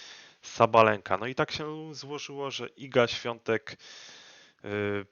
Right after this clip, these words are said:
wykonała swoje zadanie. No, początek tego meczu też absurdalny, bo panie, e, kilka razy musiały siadać na ławeczce, nie schodziły co prawda z kortu, ale w pierwszych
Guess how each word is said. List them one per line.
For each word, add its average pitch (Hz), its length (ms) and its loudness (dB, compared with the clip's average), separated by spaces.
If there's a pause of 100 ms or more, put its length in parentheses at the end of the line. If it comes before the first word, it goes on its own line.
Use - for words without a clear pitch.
(220)
wykonała 131 560 0
swoje 113 380 -6
zadanie. 113 440 0
No, 117 80 -6
początek 131 680 -10
tego 127 240 -8
meczu 123 300 -8
też - 420 -6
absurdalny, 110 760 0
bo 110 380 -8 (320)
panie, 123 480 4 (800)
e, 120 120 -2
kilka 123 420 0
razy 123 280 6
musiały 113 380 -6
siadać 120 360 -2
na 110 100 -2
ławeczce, 107 460 -4
nie 120 120 -14
schodziły 127 400 -10
co - 140 -14
prawda 123 300 0
z - 80 -14
kortu, 117 360 -4
ale 110 160 2
w - 100 -20
pierwszych - 400 -6